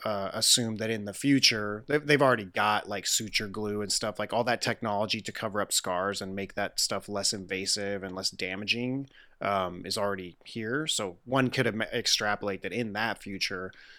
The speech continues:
you could operate on someone who doesn't know they've been operated on,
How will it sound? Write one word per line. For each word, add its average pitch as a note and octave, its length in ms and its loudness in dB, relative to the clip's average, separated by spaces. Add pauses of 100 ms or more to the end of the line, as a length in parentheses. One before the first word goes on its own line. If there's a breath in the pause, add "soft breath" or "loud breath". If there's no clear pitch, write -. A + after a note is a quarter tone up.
(120 loud breath)
you B2 300 4
could A#2 260 0
operate G#2 420 2
on F#2 140 -2
someone F#2+ 380 0
who F#2+ 80 -8
doesn't G2 320 -4
know G2 160 0
they've F#2 180 -6
been F#2 140 -6
operated F2+ 460 -4
on, F2 360 -8